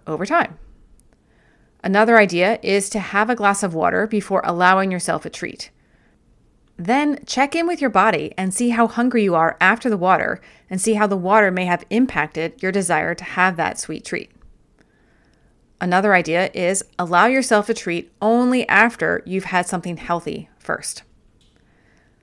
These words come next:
Another idea could be if there's a big batch of treats, freeze most of them. Then, when you're ready for a treat,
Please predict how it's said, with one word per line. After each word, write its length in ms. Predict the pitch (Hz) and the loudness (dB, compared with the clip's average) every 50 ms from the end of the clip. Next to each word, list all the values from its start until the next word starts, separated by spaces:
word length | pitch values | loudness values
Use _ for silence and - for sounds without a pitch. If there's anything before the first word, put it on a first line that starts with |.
| _ _ _ _ _ | _ _ _ _ _
Another 280 | - 180 180 180 185 180 | -4 -2 0 2 2 2
idea 280 | 185 180 190 214 240 | 0 2 4 2 2
could 160 | 240 - 233 190 | 2 0 -2 0
be 320 | 220 220 226 233 220 - | 2 2 2 2 0 -2
if 140 | - 214 202 | -4 -4 0
there's 220 | 208 214 208 202 196 | 2 2 2 2 0
a 40 | |
big 320 | 185 165 - 220 233 254 226 | -4 0 4 4 4 6 6
batch 280 | 233 233 220 226 226 | 6 6 6 6 4
of 100 | 196 165 | 0 -6
treats, 460 | - - - 214 277 330 - - - - _ _ _ _ _ _ | -6 -4 -2 -2 -2 -2 -2 -6 -10 -12 _ _ _ _ _ _
freeze 560 | _ - - - - 240 247 277 302 320 311 277 | _ -18 -8 -2 0 2 4 4 4 2 4 4
most 300 | 247 247 277 220 - 196 | 4 4 4 2 0 -2
of 60 | - | -2
them. 260 | - - - - - _ _ _ _ _ _ _ _ _ _ _ _ _ _ _ _ _ - | -2 -4 -6 -8 -16 _ _ _ _ _ _ _ _ _ _ _ _ _ _ _ _ _ -6
Then, 400 | 170 185 233 233 202 185 196 220 | 0 2 4 4 4 4 2 0
when 240 | 226 - 208 208 208 | -2 0 0 2 2
you're 100 | 202 190 | 2 2
ready 240 | 180 214 226 240 262 | 4 4 4 4 4
for 200 | - - 214 156 | 2 0 0 0
a 40 | |
treat, 460 | - - - 277 254 208 202 214 - | 0 0 0 2 2 2 2 0 -4